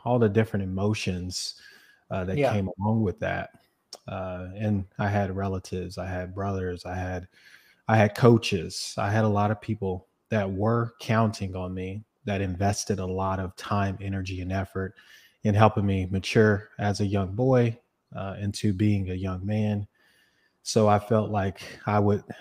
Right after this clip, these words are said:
Speaker 1: I would, uh, put the pressure on my shoulders to, you know, go to school, get a college degree,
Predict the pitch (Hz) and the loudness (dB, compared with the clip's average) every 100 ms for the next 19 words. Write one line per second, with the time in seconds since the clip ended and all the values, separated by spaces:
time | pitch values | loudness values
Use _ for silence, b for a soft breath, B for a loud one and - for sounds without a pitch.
0 | - 101 101 101 95 98 95 92 - 127 | -8 -2 0 2 2 0 0 -2 -2 -2
1 | - - - 113 - 87 - _ 101 95 | -2 -4 4 4 4 -6 -10 _ -6 -4
2 | 90 - 107 104 87 - - - 101 92 | -4 2 4 4 0 -10 -10 -4 -2 -2
3 | - _ 117 98 90 - 101 104 101 - | -8 _ 0 0 -2 -2 2 2 0 0
4 | 110 104 104 b b b b b _ 113 | 2 2 0 b b b b b _ 2
5 | 104 - 104 101 - 98 101 101 101 101 | 2 4 4 4 0 -2 2 2 2 0
6 | 95 | -4